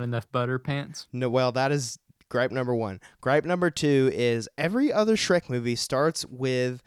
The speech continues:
Speaker 2: some sort of montage catching us up on Shrek's life to a fun little rock song at the beginning. And this one, we don't
Speaker 1: Mm.
Speaker 2: get that, and it makes me
Speaker 1: It was
Speaker 2: so
Speaker 1: dark.
Speaker 2: mad.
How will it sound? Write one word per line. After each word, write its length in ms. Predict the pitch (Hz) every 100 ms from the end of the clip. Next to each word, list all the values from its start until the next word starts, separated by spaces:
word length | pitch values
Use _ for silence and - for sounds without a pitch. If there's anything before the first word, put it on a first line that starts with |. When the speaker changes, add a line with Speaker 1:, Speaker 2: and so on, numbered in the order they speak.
| _
Speaker 2:
some 280 | - 139 135
sort 180 | 143 135
of 80 | 123
montage 800 | 123 135 143 123 110 110 107 - _
catching 380 | - 135 - 151
us 120 | 135
up 240 | 131 123 -
on 160 | 120 120
Shrek's 380 | - 131 135 107
life 320 | 113 110 - - - _ -
to 480 | 131 120 120 117 107
a 200 | 117 113
fun 320 | 110 117 117
little 180 | 123 123
rock 320 | 123 127 139
song 440 | - 107 92 78 - _ _
at 180 | 104 104
the 80 | 110
beginning. 500 | 117 113 82 73 - _ _ _
And 240 | 117 113
this 200 | 151 220
one, 380 | 381 370 349 139
we 120 | 139
don't 300 | 135 156 180
Speaker 1:
Mm. 40 | 202
Speaker 2:
get 220 | 269 -
that, 260 | 147 98 -
and 160 | 143
it 40 | 160
makes 280 | 190 -
me 60 | -
Speaker 1:
It 80 | 262
was 160 | 110
Speaker 2:
so 180 | 113 123 135
Speaker 1:
dark. 260 | 175 208
Speaker 2:
mad. 400 | 359 285 90 104